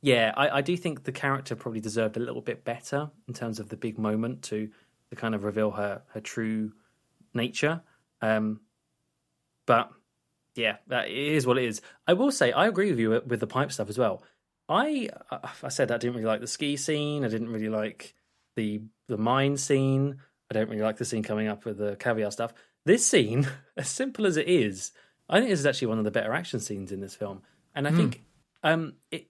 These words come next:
Speaker 1: it has, it's better than it has any right to be, because it's in this really cramped setting, obviously. You're in a pipe and on these really fast pigs. And there is C G I involved here, obviously,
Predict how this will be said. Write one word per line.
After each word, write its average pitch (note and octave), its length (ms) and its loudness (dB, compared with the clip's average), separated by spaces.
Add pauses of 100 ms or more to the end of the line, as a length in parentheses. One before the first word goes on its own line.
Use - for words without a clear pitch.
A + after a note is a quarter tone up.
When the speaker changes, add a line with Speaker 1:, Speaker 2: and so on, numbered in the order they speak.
(100)
Speaker 1:
it F3 120 -6
has, - 340 -4 (500)
it's E3+ 140 -4
better A#3 340 2
than G3+ 140 6
it D#3 60 0
has D#3+ 180 2
any D3+ 140 2
right D#3 240 2
to - 80 -8
be, A2 100 -4
because A#2 520 0 (420)
it's D#3+ 200 -4
in B3+ 100 2
this B3 180 0
really F3 200 2
cramped D3 440 2
setting, C#3 360 0
obviously. G2+ 300 -4
You're A#2 60 -2
in B2+ 60 -4
a G#2+ 40 -8
pipe G#2+ 340 -4
and G#2+ 80 -4
on A2 140 0
these A2 160 -2
really A2 140 -4
fast A2 600 -4
pigs. - 560 -8 (440)
And E3 160 0
there F3+ 160 0
is G#3+ 120 0
C A2+ 180 -4
G G#2+ 140 -2
I G2 140 -2
involved G2+ 400 -2
here, G#2 360 -4 (200)
obviously, G#2 760 -4